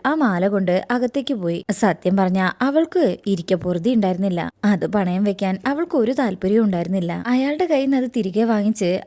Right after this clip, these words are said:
അവിടുന്ന് ഇറങ്ങിപ്പോയാലോ എന്ന് വരെ അവൾക്ക് തോന്നി. അയാൾ അകത്ത് നിന്ന് തിരികെ വന്നത് വളരെ സന്തോഷത്തോടു കൂടിയായിരുന്നു. അത്ഭുതം കൊണ്ട് അയാളുടെ കണ്ണുകൾ തിളങ്ങുന്നുണ്ടായിരുന്നു. "മാഡം എന്താ നിൽക്കുന്നത്? ഇരിക്കൂ." അയാളുടെ ആവേശവും സൽക്കാരവും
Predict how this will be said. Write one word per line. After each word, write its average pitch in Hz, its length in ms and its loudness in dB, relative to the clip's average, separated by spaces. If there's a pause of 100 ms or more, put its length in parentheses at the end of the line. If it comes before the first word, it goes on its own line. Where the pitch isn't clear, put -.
അവിടുന്ന് 185 500 0 (140)
ഇറങ്ങിപ്പോയാലോ 247 800 2
എന്ന് 269 140 2
വരെ 202 220 2
അവൾക്ക് 180 380 0
തോന്നി. 170 400 -4
അയാൾ 180 500 2
അകത്ത് 294 380 0
നിന്ന് 330 180 0 (100)
തിരികെ 190 280 2
വന്നത് 202 480 2
വളരെ 269 360 0
സന്തോഷത്തോടു 208 760 0
കൂടിയായിരുന്നു. 175 680 -2 (160)
അത്ഭുതം 254 460 4
കൊണ്ട് 202 340 2 (120)
അയാളുടെ 190 440 2
കണ്ണുകൾ 196 340 2 (120)
തിളങ്ങുന്നുണ്ടായിരുന്നു. 180 800 0 (140)
"മാഡം 214 320 6
എന്താ 311 180 2
നിൽക്കുന്നത്? 320 720 -2
ഇരിക്കൂ." 269 400 2 (300)
അയാളുടെ 190 440 2
ആവേശവും 214 600 0
സൽക്കാരവും 240 640 0